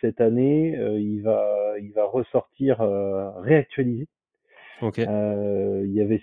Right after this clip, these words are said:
Speaker 1: surtout, enfin, il y avait quelques trucs, dont notamment, euh, euh, j'avais fait du, j'expliquais tout un montage en faisant du Pinel, en construisant soi-même.
Speaker 2: Oui, ça, ça
Speaker 1: Euh,
Speaker 2: plus, effectivement, c'est plus possible.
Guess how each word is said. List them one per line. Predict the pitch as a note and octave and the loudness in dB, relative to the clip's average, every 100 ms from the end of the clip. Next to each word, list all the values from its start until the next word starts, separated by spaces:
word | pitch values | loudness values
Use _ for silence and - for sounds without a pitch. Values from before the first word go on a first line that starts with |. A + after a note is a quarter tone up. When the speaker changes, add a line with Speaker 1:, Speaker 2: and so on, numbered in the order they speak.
| - | -4
Speaker 1:
surtout, | - - - D3 | -8 -6 0 2
enfin, | C#3 A#2+ | 4 2
il | A2 | 2
y | |
avait | G#2+ G#2 | 2 2
quelques | C#3 B2+ B2+ | 2 2 -2
trucs, | - C#3 C#3 | 0 0 0
dont | A#2 G#2+ A2 | 2 0 2
notamment, | A#2+ A#2 B2 B2 B2+ B2+ B2 A2+ | 2 2 2 2 2 2 0 0
euh, | G#2+ G#2+ G#2+ G#2+ A2+ _ _ _ _ _ _ _ - | -2 -4 -6 -10 -14 _ _ _ _ _ _ _ -10
euh, | F#2+ G2 F#2+ F#2 F2+ F2 F2+ | -6 -4 -6 -8 -14 -20 -18
j'avais | G2+ G#2+ G#2 A2 - | -8 -2 0 -2 0
fait | C3+ B2+ | 2 4
du, | A2 G#2 G#2 G2+ G2+ G2+ | 2 -2 -2 -4 -4 -4
j'expliquais | A2 - A#2 A#2 B2+ | -4 -6 -6 -2 -2
tout | - - | -4 -4
un | A#2 | -2
montage | A#2 A2+ C#3 A#2+ | 0 0 2 2
en | G#2 | -2
faisant | - A2 A#2 | -2 -2 0
du | A2+ G#2 | -2 -4
Pinel, | A#2 B2 C3 | -2 0 0
en | G2+ | 0
construisant | - A2+ - A#2 A#2+ | -4 -8 -4 0 0
soi-même. | A2 A#2 A#2+ D#3 F3 _ _ _ _ | 0 0 2 2 -2 _ _ _ _
Speaker 2:
Oui, | A#2+ A#2+ - | -2 -2 -2
ça, | A#2+ | -2
ça | G2+ | 0
Speaker 1:
Euh, | G2 | -2
Speaker 2:
plus, | - A2 | -2 -2
effectivement, | G2+ G#2+ - G#2+ | -2 -4 -4 -2
c'est | A#2 G#2 | -2 -6
plus | F#2+ | -6
possible. | G#2 - A#2+ B2 | -6 -6 -6 -8